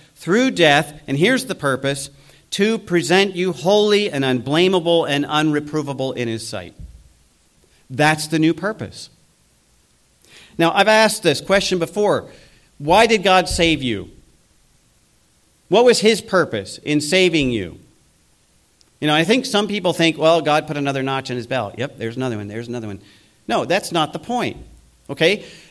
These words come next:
The other point is not so your life can be better. God did not save you so that your life will be more comfortable, so that you will have all the things that you want and all the things that you need. In fact, the Bible tells us that if we are saved, we can expect suffering and persecution.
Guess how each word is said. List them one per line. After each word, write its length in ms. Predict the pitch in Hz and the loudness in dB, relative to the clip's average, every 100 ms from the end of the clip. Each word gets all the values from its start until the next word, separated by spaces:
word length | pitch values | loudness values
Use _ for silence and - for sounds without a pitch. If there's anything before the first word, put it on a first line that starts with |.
| - | -8
The 220 | 156 165 | 0 4
other 240 | 233 294 | 4 4
point 440 | 254 - 156 165 165 | 0 -2 0 2 2
is 240 | 170 170 | 0 2
not 440 | 170 208 214 190 - - _ | 2 4 4 2 -4 -20 _
so 260 | - 214 | -2 2
your 200 | 202 208 | 4 4
life 300 | 208 220 214 | 6 4 2
can 200 | - 165 | 0 0
be 120 | 135 131 | 0 0
better. 400 | 127 110 92 - _ _ _ _ _ _ _ _ _ _ - | 2 0 -2 -14 _ _ _ _ _ _ _ _ _ _ 2
God 200 | 175 185 | 4 4
did 120 | 190 | 0
not 240 | 202 220 | 0 -2
save 400 | - 214 233 226 | -4 2 2 2
you 100 | 180 | -2
so 140 | 175 170 | -2 -2
that 200 | 170 175 | -2 0
your 200 | 196 214 | -2 2
life 260 | 185 185 | 2 2
will 80 | 175 | -2
be 160 | 156 170 | -2 0
more 220 | 160 160 | 0 -2
comfortable, 640 | 160 175 170 139 131 - - - | 0 -2 -2 -6 -6 -6 -12 -18
so 140 | - 170 | -6 -2
that 140 | 175 | 0
you 120 | 185 | 0
will 140 | 202 190 | -2 0
have 300 | 185 190 180 | 2 2 4
all 100 | 175 | 2
the 80 | |
things 320 | 180 175 175 151 | 2 0 0 -2
that 180 | 160 | -4
you 120 | 180 175 | -2 0
want 320 | 185 175 - | 2 2 0
and 120 | 139 | -2
all 120 | 151 | -2
the 80 | 156 | -2
things 300 | 156 160 156 | -2 -2 -2
that 180 | 160 165 | -4 -4
you 100 | 175 | -2
need. 420 | 190 185 95 - - - _ | 0 -2 -4 -8 -20 -20 _
In 60 | 135 | 0
fact, 180 | 165 | 0
the 60 | 165 | 2
Bible 320 | 165 180 190 | 2 2 0
tells 420 | 180 190 226 214 156 | -2 2 2 2 0
us 220 | 107 104 | -2 -2
that 280 | 143 135 135 | -2 0 0
if 200 | 185 185 | -2 -2
we 220 | 175 185 | -4 0
are 140 | 180 | 0
saved, 360 | 170 185 185 175 | -2 -2 0 0
we 120 | 185 | -2
can 160 | 190 180 | -2 -2
expect 640 | 180 - - - 226 175 | -2 -6 -6 -2 -2 -2
suffering 480 | - 196 190 123 139 | -4 -2 -2 -4 -4
and 80 | 151 | -4
persecution. 640 | 156 156 160 208 208 123 | -6 -6 -10 -10 -6 -8